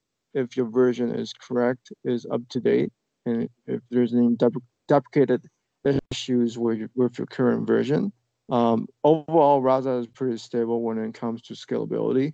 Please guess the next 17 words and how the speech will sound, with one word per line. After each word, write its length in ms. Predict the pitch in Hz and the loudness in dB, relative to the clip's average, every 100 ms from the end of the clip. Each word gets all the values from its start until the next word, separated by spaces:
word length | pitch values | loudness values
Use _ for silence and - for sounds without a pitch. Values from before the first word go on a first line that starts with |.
| - _ _ _ _ | -10 _ _ _ _
Podpress 680 | 190 131 135 - 143 131 127 | -2 -2 -6 -6 -2 -2 -2
is 200 | 123 113 - _ | -8 -10 -20 _
also 300 | 127 123 127 | -4 -4 -8
pretty 300 | 113 135 117 | -8 -6 -4
good. 360 | 113 117 123 135 _ _ _ _ _ | -2 -2 -2 -6 _ _ _ _ _
Azure 400 | 127 117 123 127 | -4 0 2 2
is 180 | 120 107 | 0 -2
pretty 280 | - 120 110 | -4 -4 0
good. 340 | 117 120 127 - _ _ _ _ | 0 0 -2 -10 _ _ _ _
Um, 480 | 131 117 113 113 107 - - | -2 0 0 -2 -6 -6 2
but 220 | 123 110 - - _ _ _ | 2 2 -6 -20 _ _ _
if 200 | 131 120 | -6 -2
you 160 | 123 120 | 0 0
scale 320 | 123 - 135 127 | -2 0 0 2
to 140 | 135 | -2
a 80 | 123 | -4
certain 400 | - - 127 | -4 -4 -2